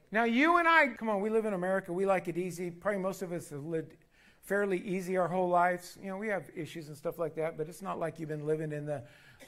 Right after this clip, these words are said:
the, uh, slums of Africa or the rice fields of, of Asia or something like that, just trying to figure out how to, uh, exist. We, we're, we're, in America, most people are beyond existing, and we're into comfort. We like it easy.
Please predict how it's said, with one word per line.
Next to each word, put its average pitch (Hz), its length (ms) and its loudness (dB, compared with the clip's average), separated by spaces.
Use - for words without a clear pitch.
the, 143 120 2
uh, 139 240 -2
slums 160 420 -6
of 143 120 -6
Africa 151 520 -4
or 147 240 -2
the 143 80 -4
rice 143 280 -4
fields 143 300 -4
of, 131 160 -10
of 143 160 -6
Asia 151 320 -2
or 139 60 -4
something 147 360 -10
like 139 160 -8
that, 160 180 -6
just 135 180 -12
trying 151 160 -10
to 131 40 -10
figure 147 340 -2
out 147 120 -2
how 143 160 -4
to, 139 140 -4
uh, 139 260 0
exist. 139 640 -4
We, 165 160 0
we're, 165 220 -4
we're, 185 200 -4
in 214 120 -2
America, 202 500 0
most 165 220 -6
people 185 240 -4
are 156 60 0
beyond 156 260 -4
existing, 131 540 -10
and 170 160 -2
we're 175 120 -2
into 190 260 -2
comfort. - 500 -2
We 160 140 0
like 170 240 6
it 151 80 -2
easy. 202 440 2